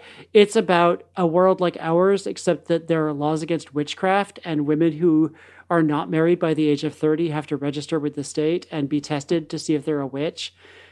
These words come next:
Speaker 2: And
Speaker 1: Wait,
Speaker 2: this
Speaker 1: what's
Speaker 2: just
Speaker 1: the
Speaker 2: happens to
Speaker 1: test?
Speaker 2: fall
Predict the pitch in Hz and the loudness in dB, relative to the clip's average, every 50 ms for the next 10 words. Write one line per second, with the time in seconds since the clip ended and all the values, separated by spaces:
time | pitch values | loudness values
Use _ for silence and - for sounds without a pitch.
0 | _ _ _ - 190 175 170 160 151 139 - _ _ _ _ _ _ _ - - | _ _ _ 2 4 4 4 4 0 -2 -8 _ _ _ _ _ _ _ -20 -10
1 | 277 320 359 403 - 330 349 233 - - 339 330 175 311 381 381 381 302 294 196 | 0 4 4 6 6 4 4 2 2 2 2 2 4 4 4 4 2 2 2 0
2 | - - 180 170 165 160 151 | 2 6 6 8 8 6 4